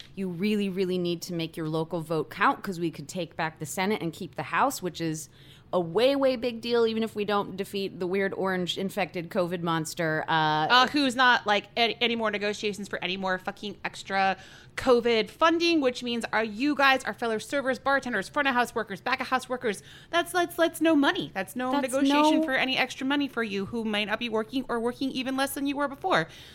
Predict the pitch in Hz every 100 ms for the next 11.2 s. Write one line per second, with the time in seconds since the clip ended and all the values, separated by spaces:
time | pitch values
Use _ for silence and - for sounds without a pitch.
0 | - - 208 254 - - - - 127 240
1 | 302 330 302 - 294 285 - - 247 247
2 | 226 226 196 208 285 208 180 196 - 220
3 | 208 202 - 196 214 214 208 208 214 339
4 | 240 262 - 381 330 330 - 277 311 285
5 | 233 233 190 - 185 180 - 190 156 151
6 | - 480 440 392 269 254 214 202 - 339
7 | - 220 226 302 233 196 185 220 214 185
8 | 175 160 165 202 202 180 185 - 180 202
9 | 294 403 415 240 277 262 240 - 233 262
10 | 277 196 - 196 170 156 262 202 180 170
11 | - -